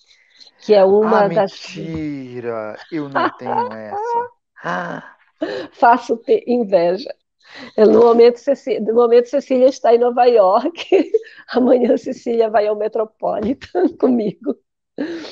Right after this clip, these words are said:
Speaker 1: Então,
Speaker 2: Cara.
Speaker 1: essa é uma tradução maravilhosa. Cecília está no auge.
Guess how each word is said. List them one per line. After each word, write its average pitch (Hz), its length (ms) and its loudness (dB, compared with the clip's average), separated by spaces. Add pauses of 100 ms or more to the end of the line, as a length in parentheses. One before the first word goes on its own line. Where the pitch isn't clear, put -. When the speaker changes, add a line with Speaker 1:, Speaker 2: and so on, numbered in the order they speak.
(220)
Speaker 1:
Então, 269 320 2
Speaker 2:
Cara. 247 280 2
Speaker 1:
essa 240 200 -2
é 262 320 -2
uma 302 260 0
tradução 208 840 -8
maravilhosa. 208 1200 -8 (320)
Cecília 240 720 0
está 220 540 -4
no 233 380 -8
auge. 214 720 -4